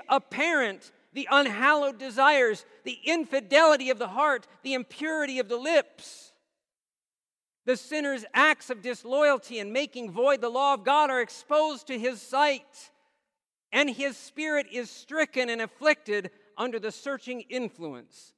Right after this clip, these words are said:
of the Spirit of God." He loathes himself as he views the pure, spotless character of Christ.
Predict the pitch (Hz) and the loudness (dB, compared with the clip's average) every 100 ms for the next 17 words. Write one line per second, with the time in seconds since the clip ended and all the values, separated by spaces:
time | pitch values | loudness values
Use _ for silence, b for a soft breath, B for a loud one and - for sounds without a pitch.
0 | _ _ - 139 - - 196 156 127 143 | _ _ -16 -16 -16 -8 -8 -6 -6 -6
1 | 123 101 - _ _ _ _ _ _ _ | -6 -10 -18 _ _ _ _ _ _ _
2 | _ _ _ _ _ _ _ _ _ _ | _ _ _ _ _ _ _ _ _ _
3 | _ _ 220 220 208 240 285 277 240 175 | _ _ -8 -6 0 2 2 2 -6 -12
4 | - _ _ - 180 151 - 165 151 143 | -16 _ _ -12 -12 -10 -6 -4 -2 -6
5 | _ _ _ _ _ 180 170 196 170 226 | _ _ _ _ _ -8 -8 -8 -10 -12
6 | 180 160 - 226 190 160 202 175 165 160 | -10 -14 -10 -6 -6 -6 -2 -2 -4 -12
7 | - 185 165 156 139 - 175 135 110 _ | -8 -8 -8 -12 -18 -8 -4 -4 -6 _
8 | _ | _